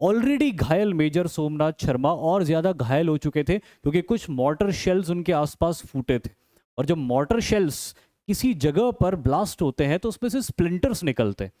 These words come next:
और वो स्प्लिंटर्स किसी को डेथ भी कॉज कर सकते हैं,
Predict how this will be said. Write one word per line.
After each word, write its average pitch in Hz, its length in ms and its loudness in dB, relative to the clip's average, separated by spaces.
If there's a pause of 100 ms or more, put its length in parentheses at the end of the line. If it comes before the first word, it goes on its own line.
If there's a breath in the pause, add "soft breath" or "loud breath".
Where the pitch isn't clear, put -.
(420 soft breath)
और 151 120 2
वो 196 100 2
स्प्लिंटर्स 160 580 -2
किसी 170 280 -4
को 226 160 -2
डेथ 180 400 -2
भी 196 160 2
कॉज 170 300 -2
कर 139 180 -2
सकते 139 340 -4
हैं, 180 100 -2